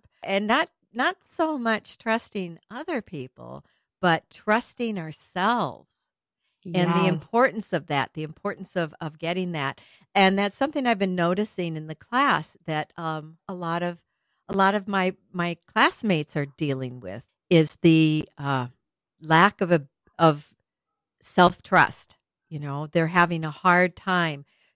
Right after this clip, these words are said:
Speaker 1: trusting that what they're getting is real, that what they're, what they're getting, they're intuiting or, or, you know, however they're getting the information from the animal, that it's accurate and that it's real.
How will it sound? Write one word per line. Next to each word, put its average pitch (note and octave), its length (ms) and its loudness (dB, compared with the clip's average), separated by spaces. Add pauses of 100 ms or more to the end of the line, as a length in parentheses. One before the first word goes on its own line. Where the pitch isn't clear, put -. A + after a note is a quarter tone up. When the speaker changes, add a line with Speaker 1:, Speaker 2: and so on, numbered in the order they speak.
Speaker 1:
trusting D#3+ 600 2
that C#3+ 180 -6
what E3 220 0
they're E3 160 2
getting D#3+ 480 -2
is C#3 200 -12
real, D3+ 380 -2
that C3+ 160 -14
what D3+ 160 -10
they're, D3 320 2
what C#3+ 200 -6
they're D3 100 -8
getting, C3+ 760 -2
they're C3+ 180 -6
intuiting C#3+ 600 -4
or, B2 280 -6
or, C3 260 -2
you C#3+ 140 -10
know, C#3+ 100 -6
however D3 380 -2
they're D3 160 -4
getting C#3 300 -6
the C#3+ 100 -4
information C#3+ 600 -8
from C#3 220 -18
the C3 140 -14
animal, C#3+ 440 -4 (360)
that D#3+ 180 6
it's D#3 340 4
accurate E3 520 4
and C3 140 -6
that C3 120 -10
it's - 200 -18
real. G#3+ 420 2